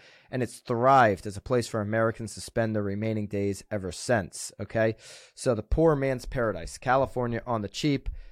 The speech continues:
Uh, Gary Momino, a professor of history and co-founder of the Florida Studies program at the University of South Florida, Saint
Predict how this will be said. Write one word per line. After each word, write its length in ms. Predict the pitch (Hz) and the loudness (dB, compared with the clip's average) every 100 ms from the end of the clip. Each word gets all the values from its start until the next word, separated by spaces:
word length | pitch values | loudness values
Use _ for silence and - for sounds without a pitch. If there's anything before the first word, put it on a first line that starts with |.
| - - | -12 -2
Uh, 180 | 107 | -2
Gary 460 | 98 127 127 123 123 | 0 4 4 4 2
Momino, 920 | 123 113 110 175 233 123 104 98 98 - - | -2 -4 0 0 2 2 4 2 0 -6 -10
a 80 | |
professor 500 | 113 110 127 117 - | -8 -2 0 0 0
of 100 | 107 | -2
history 280 | 131 123 123 | -2 -4 -4
and 100 | 110 | -4
co-founder 380 | - 120 117 110 | -4 -2 -2 -2
of 60 | 101 | -4
the 60 | |
Florida 240 | - 123 107 | -2 -2 -2
Studies 280 | - 113 104 | -2 -2 -2
program 480 | - 110 110 107 104 _ _ - | -4 -2 0 -2 -4 _ _ -10
at 140 | 104 | -8
the 80 | 104 | -6
University 580 | 92 139 165 101 - 87 | -2 2 2 0 -2 -6
of 60 | 87 | -4
South 200 | 101 87 | -4 -4
Florida, 240 | 101 90 | -4 -6
Saint 260 | 85 98 | -6 -8